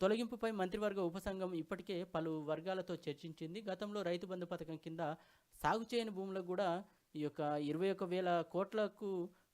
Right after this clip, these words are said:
పైగా ఇచ్చారని చెప్పేసి ప్రభుత్వమే, ఆ, అసెంబ్లీ సాక్షిగా కూడా, ఆ, వెల్లడించింది వివరాలు. ఆ, తర్వాత రైతు భరోసా పథకాన్ని వాస్తవంగా సాగు చేసే వాళ్లకు అందరికీ కూడా ఇవ్వాలని చెప్పేసి ప్రభుత్వం భావిస్తోంది. కొండలు, గుట్టలు, రహదారుల పేరుతో కూడా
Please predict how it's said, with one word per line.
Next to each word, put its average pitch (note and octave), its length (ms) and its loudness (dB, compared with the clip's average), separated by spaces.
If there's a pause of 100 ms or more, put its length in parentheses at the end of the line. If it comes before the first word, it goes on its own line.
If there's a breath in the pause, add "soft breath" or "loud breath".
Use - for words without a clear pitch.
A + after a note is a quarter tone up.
పైగా F#3 260 2
ఇచ్చారని F3+ 500 -2
చెప్పేసి E3 400 -6
ప్రభుత్వమే, E3 640 -2
ఆ, C#3+ 180 -4
అసెంబ్లీ D3+ 480 -6
సాక్షిగా D#3+ 420 -6
కూడా, D#3 300 2 (380 soft breath)
ఆ, C3+ 480 -2
వెల్లడించింది E3+ 540 2
వివరాలు. D#3+ 480 0 (380 soft breath)
ఆ, C#3+ 380 -6
తర్వాత F#3 260 0
రైతు F#3+ 260 2
భరోసా A3 320 -2
పథకాన్ని F3+ 400 -4
వాస్తవంగా F3 500 -2
సాగు E3 280 -4
చేసే F3+ 260 -6
వాళ్లకు D#3+ 480 -4 (280 soft breath)
అందరికీ G3+ 380 -6
కూడా G3+ 200 -4
ఇవ్వాలని E3+ 440 -2
చెప్పేసి D#3+ 300 -8
ప్రభుత్వం D#3 440 -6
భావిస్తోంది. D3 540 -4
కొండలు, D#3+ 380 -6
గుట్టలు, D3+ 340 -6
రహదారుల D3+ 440 -4
పేరుతో D#3 380 -4
కూడా D3 360 -6